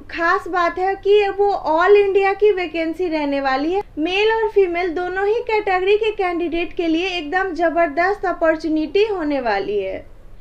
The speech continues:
ये ग्रुप सी की पोस्ट है और इस पोस्ट पे selection होने के बाद आपको ज़बरदस्त salary देखने को मिलने वाली है, क्योंकि friends यहाँ पर लगता है सीपीसी यानी कि central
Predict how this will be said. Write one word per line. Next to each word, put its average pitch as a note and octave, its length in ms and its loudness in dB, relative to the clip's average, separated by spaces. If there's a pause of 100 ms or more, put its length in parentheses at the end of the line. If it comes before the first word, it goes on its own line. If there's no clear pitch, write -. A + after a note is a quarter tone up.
(420)
ये F4+ 180 -2
ग्रुप F#4 400 2
सी F#4 300 0
की G4 200 4
पोस्ट G4 440 -2
है A4 100 0
और G#4+ 160 2
इस G#4 240 2
पोस्ट G4 400 -2
पे A4 180 -4
selection G4+ 600 0
होने F4+ 300 -4
के F#4 140 -2
बाद D4 320 -2
आपको D#4 400 -2
ज़बरदस्त F4+ 720 0
salary E4 500 0
देखने E4 480 -2
को G#4 180 0
मिलने D#4+ 420 0
वाली B3+ 420 0
है, G3+ 200 0 (1200)
क्योंकि F#4+ 320 0
friends A4 360 -2
यहाँ G4 280 2
पर G#4 200 2
लगता F4+ 400 0
है G#4 160 2
सीपीसी F4 760 2
यानी D#4+ 360 2 (120)
कि F#4+ 140 4
central F#4 560 2